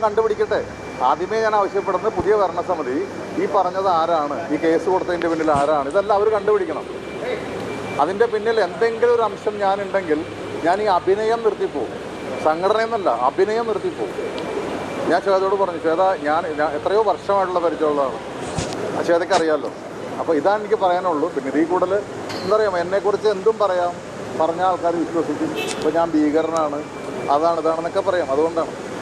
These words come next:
വേറെ എന്തെങ്കിലും ഉണ്ടോ? നൂറ് ശതമാനം. കാരണം നമ്മളിതുകൊണ്ട്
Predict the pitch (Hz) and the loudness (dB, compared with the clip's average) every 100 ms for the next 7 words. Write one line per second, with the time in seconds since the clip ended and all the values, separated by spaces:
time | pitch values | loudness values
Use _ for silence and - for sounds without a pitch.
0 | - - - - - - - - - 147 | -8 -6 -6 -4 -4 -4 -4 -4 -2 0
1 | 180 202 202 190 120 - - - - - | 2 0 0 0 -2 -4 -8 -8 -8 -8
2 | - - - - - - - 160 - - | -8 -6 -6 -4 -4 -4 -4 -4 -4 -2
3 | 202 - - - - 185 190 - - 165 | -2 -2 -2 -2 -2 -2 -4 -2 -2 -2
4 | - 196 233 - 139 175 220 240 269 247 | -4 -2 -2 -2 2 4 4 4 2 2
5 | 233 233 220 196 139 - - - - - | 0 2 0 0 -8 -12 -12 -10 -10 -4
6 | 160 170 196 175 156 185 202 202 208 | 0 2 0 2 0 2 2 4 2